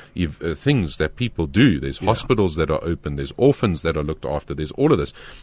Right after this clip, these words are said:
Speaker 1: And so what's, what's true even about that statement is that the road to hell is even paved with good intentions. It's none of your good works that will save you, but you will be judged by your wicked works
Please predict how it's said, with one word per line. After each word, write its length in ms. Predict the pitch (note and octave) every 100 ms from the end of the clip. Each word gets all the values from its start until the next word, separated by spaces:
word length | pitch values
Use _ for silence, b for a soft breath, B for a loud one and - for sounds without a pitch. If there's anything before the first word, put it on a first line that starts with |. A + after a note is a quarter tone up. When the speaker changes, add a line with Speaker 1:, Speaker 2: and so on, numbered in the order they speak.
| B
Speaker 1:
And 120 | F#2
so 240 | - A2+ F#2+
what's, 440 | D#2 F2+ - -
what's 260 | E2 D#2+ -
true 240 | - F#2+
even 280 | F2 D#2 D#2+
about 280 | D2+ D#2+ D2+
that 160 | D2
statement 420 | - A#2+ C#3+ D2+ D2
is 200 | E2 -
that 180 | E2
the 100 | - D#2
road 280 | D#2 D3
to 140 | - D2
hell 200 | G2+ F#2
is 140 | D#2
even 220 | F2 E2
paved 340 | - G#2 G#2+ E2+
with 160 | D#2+
good 140 | - D2+
intentions. 640 | D2 A#2+ D#3 - C2 - - b b b b -
It's 180 | F#2
none 300 | F2 F2 C3
of 120 | F3 A2
your 180 | F2+
good 220 | E2 F2 D2+
works 320 | E2+ D#2+ -
that 180 | D#2 D2
will 100 | C#2+
save 340 | A#2 C#3+ F2+
you, 160 | C2 A#1 b b b -
but 180 | E2
you 100 | F#2
will 200 | F2 F3
be 140 | C#3+ E2+
judged 500 | F2+ A#2+ D#2+ D2 C2+
by 220 | D#2+ E2+
your 240 | D#2+ D2
wicked 320 | D2 - E3+ E2+
works 420 | C2 - -